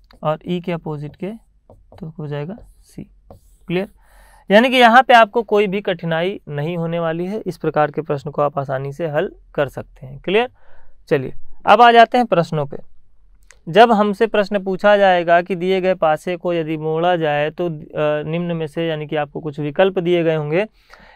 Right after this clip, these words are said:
इनमें से कौन सा वाला पासा बनाया जा सकता है, तो यहाँ पे हम लोग क्या करेंगे, ऑप्शन को एलिमिनेट करके पहले तो क्वेश्चन बनाएंगे, जो कि generally आपके एग्जाम में पूछे जाते हैं। आपके एग्जाम में इसी प्रकार से प्रश्न पूछे जाते हैं।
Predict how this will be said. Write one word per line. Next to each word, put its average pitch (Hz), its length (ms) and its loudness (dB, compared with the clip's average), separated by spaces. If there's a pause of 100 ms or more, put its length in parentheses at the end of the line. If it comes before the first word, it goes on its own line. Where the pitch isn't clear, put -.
इनमें 214 320 2
से 208 180 0
कौन 180 260 0
सा 175 140 0
वाला 160 240 2
पासा 151 420 0
बनाया 156 380 0
जा 156 140 0
सकता 147 400 -2
है, 135 200 -2 (640)
तो 180 60 4
यहाँ 208 220 8
पे 247 100 2
हम 226 160 4
लोग 226 120 0
क्या 196 160 4
करेंगे, 202 300 -2
ऑप्शन 208 520 0
को 214 160 -4
एलिमिनेट 165 600 0
करके 185 340 -2
पहले 165 260 -2
तो 175 120 -6
क्वेश्चन 165 320 -6
बनाएंगे, 165 340 -4
जो 185 160 -2
कि 208 220 -4
generally 170 460 0
आपके 165 260 -2
एग्जाम 151 260 -6
में 185 140 -12
पूछे 180 300 -6
जाते 131 220 -6
हैं। 151 40 0
आपके 175 140 -4
एग्जाम 175 260 0
में 196 100 -4
इसी 196 160 -6
प्रकार 165 260 -2
से 185 160 -6
प्रश्न 196 300 -4
पूछे 220 280 2
जाते 139 280 6
हैं। 135 120 -12